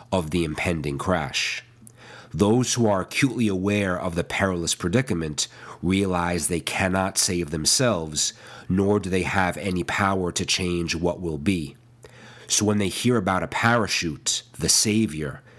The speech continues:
which is the only thing that can rescue them from certain death,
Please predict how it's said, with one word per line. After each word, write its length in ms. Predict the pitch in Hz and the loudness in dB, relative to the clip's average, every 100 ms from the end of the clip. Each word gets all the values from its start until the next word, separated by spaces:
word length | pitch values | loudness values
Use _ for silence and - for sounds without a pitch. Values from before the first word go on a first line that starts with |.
| - - | -20 -6
which 180 | 98 - | -2 0
is 120 | 92 | -2
the 160 | 85 80 - | -2 -4 0
only 360 | 107 110 113 | 2 4 2
thing 400 | 110 - 110 98 | 0 0 2 2
that 200 | 87 90 | 0 -2
can 180 | - 85 | -2 0
rescue 440 | 87 98 - 104 85 | 2 2 0 -2 -2
them 220 | 90 82 | 0 -2
from 200 | - 80 | -4 -2
certain 380 | - 95 76 76 | 0 -2 -4 0
death, 440 | 123 85 - | 2 2 -4